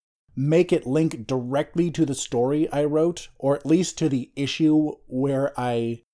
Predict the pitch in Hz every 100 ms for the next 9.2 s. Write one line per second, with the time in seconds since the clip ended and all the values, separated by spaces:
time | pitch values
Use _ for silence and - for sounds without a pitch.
0 | _ _ 156 131 - 160 214 254 - -
1 | 170 - - 277 220 220 - 247 247 156
2 | 127 139 143 151 170 180 156 147 104 110
3 | 123 123 117 120 123 123 131 - - 123
4 | 120 120 _ _ _ - 180 180 185 175
5 | - 151 143 147 135 123 120 123 107 101
6 | 104 110 110 104 107 104 107 113 120 -
7 | 165 - 139 127 131 120 104 104 104 123
8 | 78 - 78 67 64 65 _ _ _ 139
9 | 135 -